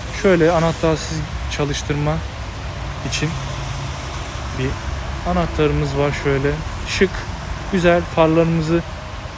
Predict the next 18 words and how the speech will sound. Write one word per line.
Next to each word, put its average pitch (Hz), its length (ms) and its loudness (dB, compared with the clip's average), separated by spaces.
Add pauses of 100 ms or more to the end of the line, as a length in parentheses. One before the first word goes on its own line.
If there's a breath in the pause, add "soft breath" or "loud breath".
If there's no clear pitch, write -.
(160)
şöyle 143 200 4
yakabildiğimiz. 147 920 0 (340)
Bu 185 80 8
özelliği 180 480 6
ben 180 100 4
her 185 120 6
araçta 165 500 2
beklerim. 156 440 2 (880)
Gayet 151 340 4
güzel 151 280 4
bir 143 60 0
özellik. 135 440 0
Ee, - 1400 -10
şık - 260 -6
da 127 120 -2
bir 120 60 -4
tasarım 131 520 -2
var. 135 160 -2